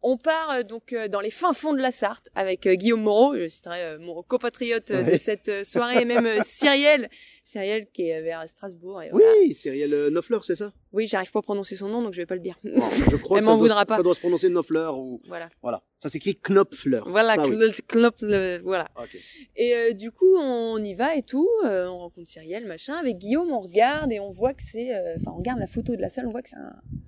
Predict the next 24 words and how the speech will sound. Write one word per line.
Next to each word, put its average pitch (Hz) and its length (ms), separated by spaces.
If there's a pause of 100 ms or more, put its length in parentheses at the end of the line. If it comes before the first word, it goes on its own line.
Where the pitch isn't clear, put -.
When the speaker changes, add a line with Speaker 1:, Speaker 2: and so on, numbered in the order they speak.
(300)
Speaker 1:
espèce - 140
de 180 380
parking. 254 480
Donc, 180 140
en 175 40
fait, 214 120
Speaker 2:
Mm. 202 60
Speaker 1:
on 185 60
se 170 60
dit, 170 80
bon, 156 100
bah, 151 120
il - 80
y - 20
a, 50 80 (840)
il - 60
y - 20
a 160 100
pas - 140
de - 60
salle, 247 400
enfin, 180 180
bon, 156 140
bref, 175 260